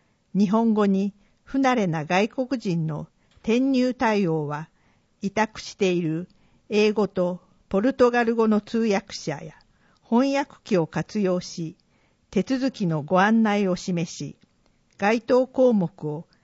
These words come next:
各部署にて共有している。農業の現状と愛知用水枝配管の保全修理。質問。耕地面積、田畑と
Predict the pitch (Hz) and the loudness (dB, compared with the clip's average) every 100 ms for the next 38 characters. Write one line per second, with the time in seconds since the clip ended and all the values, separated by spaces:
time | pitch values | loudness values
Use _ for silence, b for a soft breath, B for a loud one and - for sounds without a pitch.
0 | _ _ - 254 254 208 180 190 269 302 | _ _ -6 -4 -2 -4 -2 -2 0 0
1 | 220 175 - 147 - 214 226 214 202 196 | 0 0 -2 -6 -2 0 2 0 -2 -4
2 | - 180 165 160 156 - _ _ _ _ | -4 -2 0 -2 -4 -8 _ _ _ _
3 | _ _ _ _ - 254 311 220 196 170 | _ _ _ _ -2 0 0 2 2 2
4 | 156 143 180 214 208 202 185 - 165 175 | 0 -2 0 2 2 2 0 -2 -4 -6
5 | b b b b 214 254 - 262 269 240 | b b b b -2 -2 -2 0 4 4
6 | - 165 139 - - 175 220 214 262 277 | 0 -4 -6 -6 -4 2 2 2 0 0
7 | - 165 147 143 - - 190 202 240 247 | 0 0 0 -4 -10 -2 2 4 4 2
8 | - 226 165 147 - _ _ _ _ _ | 0 0 0 -2 -10 _ _ _ _ _
9 | _ _ - - 208 190 170 190 - _ | _ _ -20 -2 2 2 0 -4 -10 _
10 | _ _ _ _ - 262 285 - 240 233 | _ _ _ _ -2 2 2 2 2 4
11 | 214 - 151 - 143 - _ _ _ - | 2 2 -4 -4 -10 -12 _ _ _ -4
12 | 240 240 196 160 - 147 151 | 0 2 0 0 -4 -8 -8